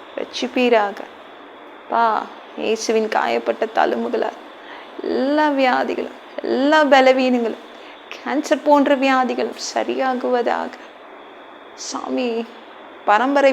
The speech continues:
வியாதிகள் சரியாகுவதாக, மரணப்படுக்கைகள் சரியாகுவதாக. சுகமா வச்சுக்கோங்கப்பா,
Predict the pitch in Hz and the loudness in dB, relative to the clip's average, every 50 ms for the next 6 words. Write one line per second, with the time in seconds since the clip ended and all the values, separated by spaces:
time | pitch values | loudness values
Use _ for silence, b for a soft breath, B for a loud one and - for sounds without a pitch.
0 | 233 240 240 226 233 233 226 226 220 - - - 233 208 - 214 220 226 226 220 | 4 6 6 6 6 6 4 2 0 -2 -2 -2 -2 -2 -2 0 0 0 0 0
1 | 214 226 226 226 220 214 220 104 196 - - - B B B B B B B B | 0 -2 -4 -4 -2 0 -2 -2 -2 -4 -10 -16 B B B B B B B B
2 | - - 180 190 190 185 240 269 294 277 294 285 262 254 247 254 247 233 240 233 | -14 -2 2 4 6 6 6 6 4 4 4 4 4 4 4 0 0 4 4 2
3 | 226 - - 220 214 226 226 233 233 233 220 226 233 226 233 220 226 226 226 226 | 2 2 0 -2 -2 0 0 0 0 0 0 -2 0 0 0 0 0 0 0 -2
4 | 220 - - - - - - - - - - - - - - - 254 226 269 269 | -6 -8 -14 -16 -18 -20 -20 -20 -20 -20 -20 -14 -10 -4 -2 0 2 4 6 6
5 | 269 277 285 302 311 311 302 294 - - - 285 277 269 269 262 240 - 127 | 8 8 6 6 6 6 4 4 2 0 0 2 2 2 2 0 2 0 0